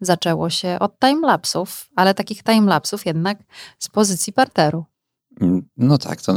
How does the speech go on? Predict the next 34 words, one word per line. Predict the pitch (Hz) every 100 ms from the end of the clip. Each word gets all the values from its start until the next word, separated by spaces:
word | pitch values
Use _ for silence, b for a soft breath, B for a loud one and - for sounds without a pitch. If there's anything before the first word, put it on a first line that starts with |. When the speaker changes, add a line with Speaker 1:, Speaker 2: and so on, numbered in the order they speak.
| 95 - _ _ B B -
Speaker 2:
nie | 127
wiem, | 135
skąd | 127 127 110
to |
się | - 95
wzięło | 90 82 85
tak | -
naprawdę. | 92 90 104 101
Wiele | 90 90
osób | 87 - 87 -
mnie, | 85 85
e, | 85 82 90 82 85 82
o | - 95
to | 87
pyta, | 85 - 120 - 131 123 117
dlaczego | 98 90 135 127 117 -
lubię | 113 107 104
obserwować | - 104 95 95
świat | - - - 101 92
z |
wysokości. | 90 92 90 85 87 - - 80
To | 85
się | 92
zaczęło | 90 90 95 87
od | 85
dachów, | 87 87 - 87 82 - -
e, | 85 85
budynków, | 80 - - 110 110 113 101
później, | - 87 85 85 85 85 85
e, | 87
niskich, | 107 113 - 110
później | 101 95 85
dachów | 85 90 82
wieżowców. | 85 90 110 - 165 170